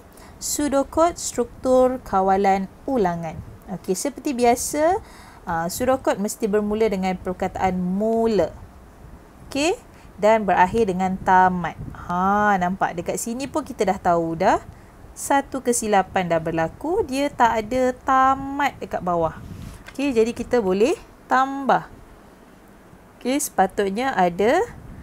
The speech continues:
tamat di bahagian akhir sekali. Okey, jadi perkataan tamat tak ada. Okey? Baik, itu dah satu kita nampak. Okey, kita teruskan. Mula,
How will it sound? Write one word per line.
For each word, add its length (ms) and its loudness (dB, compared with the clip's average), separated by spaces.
tamat 560 4
di 160 -6
bahagian 640 2
akhir 880 2
sekali. 480 -6
Okey, 160 -10
jadi 240 -4
perkataan 480 -4
tamat 400 -2
tak 240 4
ada. 480 0
Okey? 320 -2
Baik, 320 -2
itu 160 -10
dah 160 -4
satu 240 -6
kita 240 -8
nampak. 480 -6
Okey, 240 -6
kita 240 -2
teruskan. 560 0
Mula, 720 2